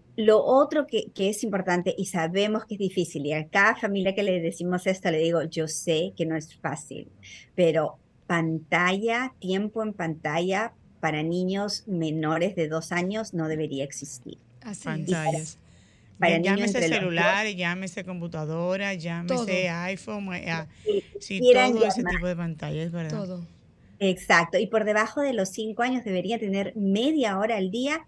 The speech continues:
Speaker 1: y con al-, con un adulto al lado, ¿no? Que preguntando, "Uy, ¿qué ves?". Mismo cuento,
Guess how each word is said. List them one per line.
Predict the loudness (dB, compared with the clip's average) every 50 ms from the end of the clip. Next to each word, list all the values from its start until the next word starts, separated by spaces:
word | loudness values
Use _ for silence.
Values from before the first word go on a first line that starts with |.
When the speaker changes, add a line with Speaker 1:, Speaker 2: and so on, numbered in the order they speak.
| _ _
Speaker 1:
y | -6 -4 -2
con | -2 0 0 2 2
al-, | 2 2 0 0 -2
con | -4 -2 -2 0
un | 0 0
adulto | 0 2 2 0 0 0 0
al | 0 2 2
lado, | 2 2 0 0 -2 -4 -6 -10 -16 -20 -20 -20 -10 _
¿no? | -2 0 0 0 0
Que | 0 0 0 0 -2 -4 -2
preguntando, | 0 0 2 2 2 0 0 0 0 0
"Uy, | 0 0 0 -2 -2 -4 -4
¿qué | -4 2
ves?". | 4 4 4 4 4 2
Mismo | 2 4 4 2 2 4
cuento, | 4 4 4 4 2 2 0 0 0